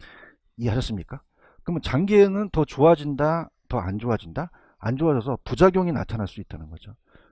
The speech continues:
무슨 얘기인지 아시겠죠? 그죠? 어, 그래서 다시 한번, one more time 다시 한번 할게요. 자, 여러분들 임대료 규제는, 자, 따라서 상한제. 어, 그럼 상한제라는 거는 최저 가격제예요?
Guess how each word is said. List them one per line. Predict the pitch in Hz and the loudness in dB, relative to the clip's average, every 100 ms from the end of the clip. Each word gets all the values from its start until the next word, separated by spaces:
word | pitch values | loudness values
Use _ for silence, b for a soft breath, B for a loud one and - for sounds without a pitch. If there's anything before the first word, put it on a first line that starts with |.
| b _ | b _
무슨 | 104 139 | -8 -2
얘기인지 | 135 123 117 | -2 -2 -4
아시겠죠? | 98 98 - 85 | -4 -8 -10 -18
그죠? | 82 165 - | -14 -14 -14
어, | 95 80 90 - | -14 -12 -14 -10
그래서 | 110 - 147 - B B | -8 -4 -6 -8 B B
다시 | - 151 | -12 -6
한번, | 120 110 92 101 196 - B B B | -4 -4 -6 -8 -8 -12 B B B
one | 98 | -8
more | 110 | -8
time | - 95 120 | -6 -8 -6
다시 | 98 95 | -8 -8
한번 | 104 90 | -8 -8
할게요. | - 95 131 233 B B B B B B | -10 -6 -6 -6 B B B B B B
자, | - 104 170 190 | -6 -2 -2 -4
여러분들 | 107 123 117 | -6 -6 -4
임대료 | 147 202 202 | 0 0 0
규제는, | 160 135 151 175 95 _ _ _ _ - | 0 -2 -2 -2 -6 _ _ _ _ -6
자, | 120 104 | -6 -2
따라서 | 202 - - | -4 -4 -8
상한제. | - 240 254 240 202 107 - - _ _ _ _ _ _ - | -6 -2 2 2 0 -4 -6 -20 _ _ _ _ _ _ -10
어, | 104 92 85 | -6 -6 -6
그럼 | - - | -10 -2
상한제라는 | 220 254 233 214 196 185 | 2 4 6 6 4 0
거는 | 170 185 202 - | -2 -4 -6 -10
최저 | - 233 233 | -2 0 4
가격제예요? | 233 208 185 - 156 147 160 | 4 4 2 -2 0 2 2